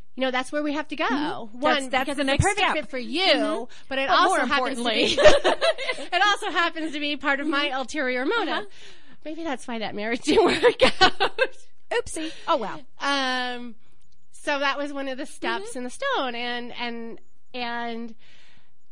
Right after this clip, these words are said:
Speaker 1: um, so I, I actually have to admit that I missed my goal of being a millionaire by the time I was thirty.
Speaker 2: <sighs>
Speaker 1: I hit it when I was thirty-three.
Speaker 2: Nice.
Speaker 1: So,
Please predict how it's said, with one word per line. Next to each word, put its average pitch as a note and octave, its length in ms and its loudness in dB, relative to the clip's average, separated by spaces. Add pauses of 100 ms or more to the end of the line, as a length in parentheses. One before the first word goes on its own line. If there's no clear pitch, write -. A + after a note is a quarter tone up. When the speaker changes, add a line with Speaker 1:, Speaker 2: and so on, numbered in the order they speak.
(560)
Speaker 1:
um, A#3 320 2
so D4 160 -2
I, D4 200 2
I C#4+ 160 0
actually D4+ 520 -2
have C#4+ 200 -4
to D#4 120 -4
admit C#4+ 260 -4
that B3+ 100 -6
I B3 140 -4
missed A#3+ 420 -6
my D4 160 0
goal C4+ 220 -2
of B3+ 120 -4
being B3 200 -4
a A#3+ 40 -2
millionaire A#3 440 -4
by A3 120 -6
the A3+ 60 -10
time A#3 180 -8
I A#3 40 -6
was B3 120 -6
thirty. G#3 460 -6
Speaker 2:
<sighs> F#4+ 1400 -6
Speaker 1:
I C4 180 2
hit B3+ 180 -4
it C4+ 140 -2
when C4+ 100 -6
I B3+ 60 -6
was A#3+ 120 -8
thirty-three. A#3+ 840 -8
Speaker 2:
Nice. G3+ 720 -6 (160)
Speaker 1:
So, A3+ 720 -4